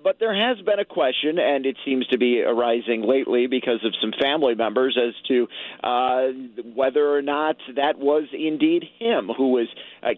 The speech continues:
killed by F B I agents outside of the Biopic Theater in Chicago back in nineteen thirty-four. Uh, they believe, uh, that Dillinger knew the feds were on him. They believe that he had undergone some recent plastic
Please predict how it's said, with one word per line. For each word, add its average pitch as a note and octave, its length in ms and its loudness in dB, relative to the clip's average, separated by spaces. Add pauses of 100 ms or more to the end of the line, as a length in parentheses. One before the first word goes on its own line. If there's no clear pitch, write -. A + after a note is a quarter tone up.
killed F3 200 0
by C3+ 180 2
F C3+ 140 -2
B C#3 140 0
I C3 140 2
agents A#2+ 400 -2
outside A#2+ 380 0
of A2 40 -12
the A2+ 60 -4
Biopic A#2 560 -2
Theater A#2+ 280 2
in G#2+ 120 0
Chicago B2 480 0
back A2 280 -2
in A2 100 -4
nineteen A#2 560 -2 (100)
thirty-four. A#2+ 640 2 (320)
Uh, B2+ 120 -2 (200)
they E3 160 2
believe, F3+ 540 0 (420)
uh, C3+ 200 0
that C3 200 -2
Dillinger D3+ 500 0
knew E3 480 0
the F3+ 200 0
feds D3 280 -2
were C#3 160 2
on C3+ 280 0
him. E3 340 0
They C#3 140 4
believe C#3 420 0
that C3+ 160 -2
he C#3 120 -2
had B2+ 120 2
undergone B2 540 0 (100)
some A2+ 160 0 (240)
recent C#3+ 480 -2
plastic B2+ 460 -2